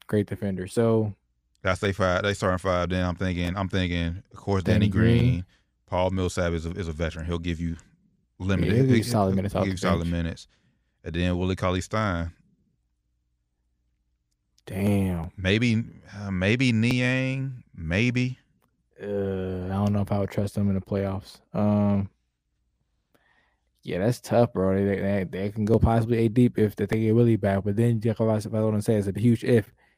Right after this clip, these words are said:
Speaker 1: if they can stay healthy with Embiid and Harden.
Speaker 2: Mm-hmm.
Speaker 1: 'Cause both have been known to, to, you know, when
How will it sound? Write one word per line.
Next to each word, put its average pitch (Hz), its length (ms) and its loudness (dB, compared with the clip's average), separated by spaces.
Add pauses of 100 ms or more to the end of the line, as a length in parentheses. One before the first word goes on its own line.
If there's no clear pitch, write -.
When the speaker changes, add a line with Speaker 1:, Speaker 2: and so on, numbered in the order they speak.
(220)
Speaker 1:
if 110 160 -2
they 107 160 -2
can - 140 -6
stay 110 160 0
healthy 107 280 0
with 101 200 0
Embiid 104 440 0
and 110 140 -4
Harden. 117 400 2 (380)
Speaker 2:
Mm-hmm. 92 320 -10
Speaker 1:
'Cause 107 200 -8
both 107 220 -4
have 113 100 0
been 113 140 2
known 120 280 2
to, 107 200 2
to, 104 340 -4
you 110 120 -4
know, 113 260 -6 (800)
when 95 380 -6